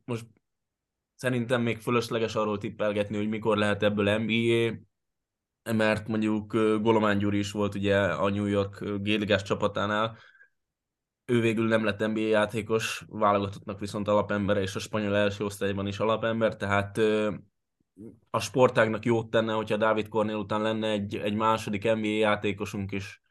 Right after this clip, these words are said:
és azt gondolom, hogy itthon mondjuk egy Lakers, egyébként is nagy szurkolótáborát még tovább nyomná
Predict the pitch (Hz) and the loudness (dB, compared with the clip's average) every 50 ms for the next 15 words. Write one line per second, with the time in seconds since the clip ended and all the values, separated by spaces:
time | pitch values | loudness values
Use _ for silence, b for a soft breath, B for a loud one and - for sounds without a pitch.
0 | _ _ - 123 - 120 113 107 120 113 107 107 107 107 104 104 110 107 110 113 | _ _ -10 -4 0 0 0 2 2 0 0 2 2 2 2 0 -2 -2 -2 -2
1 | 104 104 104 101 101 101 95 101 - b b b b b b b - 107 110 120 | 0 0 2 2 0 0 -2 -4 -8 b b b b b b b -2 0 4 6
2 | 123 127 123 127 - 123 117 101 - - - - 92 110 120 - - - _ _ | 6 4 4 4 4 4 4 4 2 -4 -8 -10 -10 -12 -12 -12 -14 -20 _ _
3 | _ - 123 123 120 113 113 117 101 110 101 120 113 110 110 110 - 123 123 117 | _ -2 0 0 0 0 0 -2 -4 -4 -2 0 0 0 0 0 0 0 0 2
4 | 113 113 107 104 - 110 107 107 107 104 104 104 104 117 113 113 113 - 131 123 | 4 2 2 4 4 4 2 4 4 2 0 0 0 -2 -4 -4 -2 -2 0 2
5 | 120 120 120 117 120 117 123 123 123 120 123 127 - | 2 2 2 2 0 0 0 0 0 0 -2 -2 -6